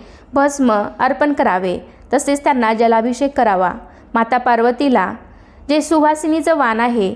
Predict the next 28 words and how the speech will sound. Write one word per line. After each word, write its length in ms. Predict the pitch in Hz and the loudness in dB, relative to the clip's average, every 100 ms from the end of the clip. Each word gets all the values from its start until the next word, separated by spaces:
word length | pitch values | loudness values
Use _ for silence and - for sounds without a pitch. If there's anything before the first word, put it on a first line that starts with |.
| - - | -6 0
ते 60 | |
अर्पण 400 | 285 247 240 240 | 2 2 0 0
करावं. 440 | 233 208 185 185 196 - - - | 2 0 0 -2 -6 -12 -20 -4
त्याच्यामध्ये 520 | 247 240 233 233 208 214 | -2 0 2 2 2 2
टिकली, 500 | 269 - 226 202 202 | 0 0 0 2 2
बांगड्या, 440 | 226 220 202 185 | 0 2 2 2
कुंकू, 600 | 185 233 233 226 196 190 202 - - - | 0 0 0 2 2 2 -4 -20 -14 -2
हळदी, 380 | 277 240 240 220 | 0 2 0 0
कुंकू, 600 | 262 269 254 233 202 202 - - - 226 | 0 0 2 2 2 0 -12 -20 -6 -2
जे 120 | 302 | 0
काही 260 | 294 330 | 0 -2
सुवासिनीचं 600 | 320 269 226 240 240 240 | 0 0 0 0 0 2
वाण 220 | 240 214 220 | 0 2 -2
असेल, 360 | 233 202 196 | 0 -2 0
तर 60 | 220 | -2
तुम्ही 300 | 226 254 262 | 0 0 2
ते 280 | 254 269 - | 0 -2 0
माता 240 | 226 226 | -2 0
पार्वतीला 500 | 262 262 226 214 220 | 0 0 0 0 0
अर्पण 420 | 247 262 254 240 226 | 2 0 0 0 0
करावे. 640 | 190 175 185 - - - - - - - - - _ - - - - - - | 0 0 -2 -8 -12 -20 -20 -20 -20 -20 -20 -20 _ -20 -20 -20 -20 -14 -2
तसेच 320 | 320 349 339 | 0 0 0
यानंतरचा 560 | 320 277 277 285 294 320 | 0 0 0 0 0 0
उपाय 300 | 302 247 240 | 0 0 0
करू 220 | 254 247 | 0 -2
शकता, 400 | 269 262 - 202 | -2 -4 0 -2
ते 200 | 202 262 | 0 0
म्हणजेच 540 | 262 254 208 196 - | 2 2 2 -2 -4